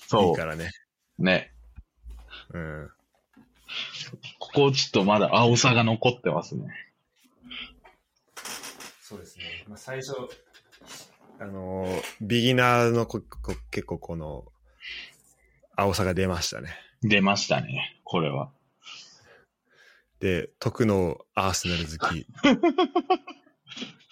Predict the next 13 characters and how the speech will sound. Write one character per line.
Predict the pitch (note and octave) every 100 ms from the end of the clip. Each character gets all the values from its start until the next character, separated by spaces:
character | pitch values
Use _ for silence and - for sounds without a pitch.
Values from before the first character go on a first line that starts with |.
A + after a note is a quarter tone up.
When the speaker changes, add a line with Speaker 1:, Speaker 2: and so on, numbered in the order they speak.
| - - - - - _ - - - _ _ - - - _ _ _ - _ _ _ _
Speaker 1:
で | -
も | F#2
あ |
れ | B2+
だ |
な、 | F#3 E3+
こ | - D3
の | F#3+
辺 | G#3 G3
は | G3
な | F#3+
ん | E3+
か、 | G#2 -